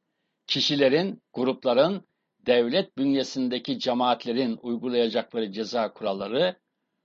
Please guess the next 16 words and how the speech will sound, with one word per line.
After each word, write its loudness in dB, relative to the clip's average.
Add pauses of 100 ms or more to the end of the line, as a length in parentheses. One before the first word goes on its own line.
(220)
adalet -2
sağlamayacaktır. -8 (1000)
Dünyanın 8
hiçbir -4
yasasında, 0 (220)
sadece 0
İslam -2
yasasında -4
değil, -8 (220)
dünyanın 4
hiçbir -4
yasasında -2 (580)
yasalarda 2
belirtilmeyen -2
cezalar 2
uygulanamaz. -8